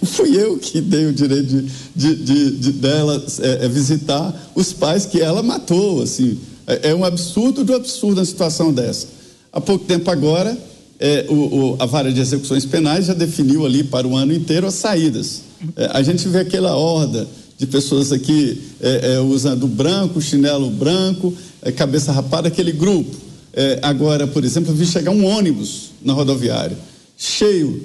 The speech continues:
de, de, de presos assim, é, é, da, da saidinha. Aí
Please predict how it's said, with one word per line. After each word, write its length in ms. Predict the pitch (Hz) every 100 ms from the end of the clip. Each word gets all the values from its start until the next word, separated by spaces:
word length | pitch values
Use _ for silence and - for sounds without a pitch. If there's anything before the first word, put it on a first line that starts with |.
| -
de, 240 | 123 143
de, 260 | - 131 131
de 100 | 131
presos 440 | - 135 135 120
assim, 400 | 127 120 151 185 185 - - -
é, 520 | 135 113 101 131 127
é, 20 |
da, 220 | 127 135 131
da 160 | 139
saidinha. 560 | 135 190 165 120 123 113
Aí 400 | 123 185 220